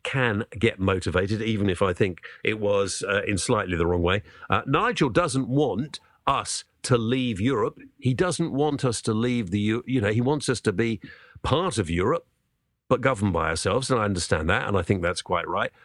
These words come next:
Um, the people who ran Europe, too politically correct, too stupid,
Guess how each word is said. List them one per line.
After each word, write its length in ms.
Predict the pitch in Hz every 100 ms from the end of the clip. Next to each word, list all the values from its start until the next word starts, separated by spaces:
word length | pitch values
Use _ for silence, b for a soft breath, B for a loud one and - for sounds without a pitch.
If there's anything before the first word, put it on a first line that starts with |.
| B B -
Um, 420 | 95 95 95 107 -
the 320 | - 92 104
people 380 | - 160 151 147
who 220 | 95 131
ran 500 | 98 101 117 131 113 -
Europe, 500 | 98 92 90 147 - B B _
too 220 | - 190 143
politically 560 | 107 92 104 85 90
correct, 440 | - 90 135 - -
too 180 | 175
stupid, 600 | 131 - - 95 - 131